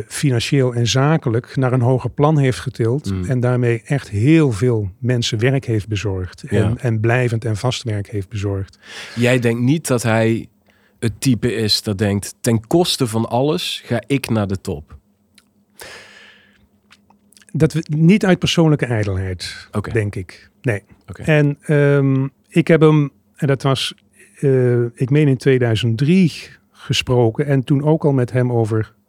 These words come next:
Speaker 1: Poetin gehad.
Speaker 2: Ja.
Speaker 1: Ehm, hè, toen speelde er nog lang niet wat er nu speelt.
Speaker 2: Mhm.
Speaker 1: En toen zei hij tegen mij, nou citeer ik, "Rusland is een dramatisch land. Als je in Nederland woont, heb je geen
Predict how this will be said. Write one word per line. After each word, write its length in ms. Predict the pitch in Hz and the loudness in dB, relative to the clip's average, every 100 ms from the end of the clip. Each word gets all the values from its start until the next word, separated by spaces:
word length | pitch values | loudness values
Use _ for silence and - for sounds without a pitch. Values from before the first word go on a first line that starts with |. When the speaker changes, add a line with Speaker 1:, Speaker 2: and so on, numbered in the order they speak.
| _ _ _ | _ _ _
Speaker 1:
Poetin 360 | 190 175 135 120 | -2 0 0 0
gehad. 420 | 107 107 - - _ - | -2 -4 -8 -20 _ -4
Speaker 2:
Ja. 240 | 110 101 - - - - - _ _ _ - | -2 -2 -6 -16 -20 -20 -20 _ _ _ -2
Speaker 1:
Ehm, 640 | 139 131 123 120 120 117 107 _ - _ _ - | 4 6 6 4 2 0 -2 _ -20 _ _ -8
hè, 160 | - 147 | 0 2
toen 140 | 165 | 2
speelde 380 | - - 165 147 | 0 4 4 4
er 200 | 143 - | 2 0
nog 280 | 165 143 123 | 0 0 2
lang 280 | 139 175 208 | 4 6 6
niet 160 | 180 | 4
wat 180 | 143 135 | 4 2
er 60 | 131 | 4
nu 160 | 147 | 4
speelt. 540 | 175 - 110 135 - - | 2 0 -2 -2 -6 -6
Speaker 2:
Mhm. 100 | 107 | 2
Speaker 1:
En 260 | 135 104 107 _ | 2 2 -4 _
toen 180 | 180 156 | 4 6
zei 220 | 156 170 | 6 4
hij 120 | 170 | 4
tegen 320 | 160 151 131 | 4 2 2
mij, 240 | 120 117 139 | 2 2 2
nou 180 | 135 123 | 2 0
citeer 400 | 131 113 147 131 | -2 0 2 2
ik, 120 | 143 | 2
"Rusland 760 | 110 165 170 170 143 151 - - | 2 4 2 2 2 2 -2 -2
is 160 | 139 | 2
een 80 | 123 | 2
dramatisch 640 | 117 120 127 160 160 123 | 4 4 4 2 0 0
land. 520 | 110 104 98 - - - _ _ - - - _ | 0 0 -2 -6 -18 -20 _ _ -20 -20 -20 _
Als 180 | - 123 | -2 -2
je 60 | 139 | 2
in 120 | 143 | 4
Nederland 420 | 156 208 190 170 | 6 6 4 4
woont, 200 | 151 165 | 4 4
heb 160 | 131 127 | 2 0
je 80 | |
geen 220 | 120 139 | 0 0